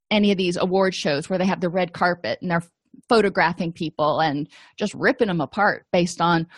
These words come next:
what they chose to wear and what they look like and what their weight is, and Miss America pageants and all those things. It gives the idea, it gives the illusion that being pretty enough and being thin enough will get you respect and admiration.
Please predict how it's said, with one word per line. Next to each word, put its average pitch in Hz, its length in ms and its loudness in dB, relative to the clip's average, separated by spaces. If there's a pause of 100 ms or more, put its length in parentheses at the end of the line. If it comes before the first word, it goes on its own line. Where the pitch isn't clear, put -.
(140)
what 185 220 0
they 196 100 0
chose 185 380 2
to 185 120 -2
wear 165 260 2
and 160 100 -2
what 175 140 -4
they 185 100 0
look 175 280 -2
like 151 300 0
and 156 100 -6
what 180 160 -4
their 190 140 0
weight 165 340 -2
is, 120 400 -8
and 135 240 -10 (380)
Miss 208 180 -4
America 190 400 0
pageants - 560 -6
and 180 100 -4
all 175 120 0
those 170 240 0
things. - 340 -14 (760)
It 254 240 0 (160)
gives 262 260 0
the 240 200 -4
idea, 208 680 0 (160)
it - 160 0
gives 220 240 -2
the 208 100 -4
illusion 190 760 -2 (340)
that 185 280 0
being 202 340 0
pretty 220 420 0
enough 170 420 -2
and 185 160 0
being 190 220 -2
thin 208 300 -2
enough 160 400 -2
will 175 160 2
get 185 300 -2
you 170 120 0
respect 170 500 -4
and 165 120 -4
admiration. 120 800 -4